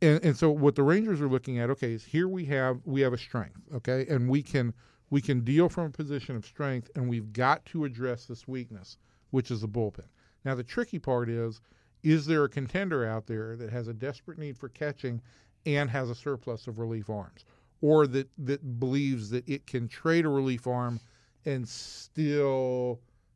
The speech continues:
continue to contend? I think that's gonna,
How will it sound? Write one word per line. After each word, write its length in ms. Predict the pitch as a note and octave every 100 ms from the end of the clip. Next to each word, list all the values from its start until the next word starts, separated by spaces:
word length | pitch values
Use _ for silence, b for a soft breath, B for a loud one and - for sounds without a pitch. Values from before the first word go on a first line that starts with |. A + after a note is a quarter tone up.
| _
continue 500 | D3 C3 D3+ C#3 B2+
to 80 | A#2+
contend? 440 | B2+ A#2 C3+ G#2 - _ _ _ _ _ _ _ _ _ _ C#3+
I 80 |
think 160 | D3 E3
that's 200 | E3 -
gonna, 180 | D#3+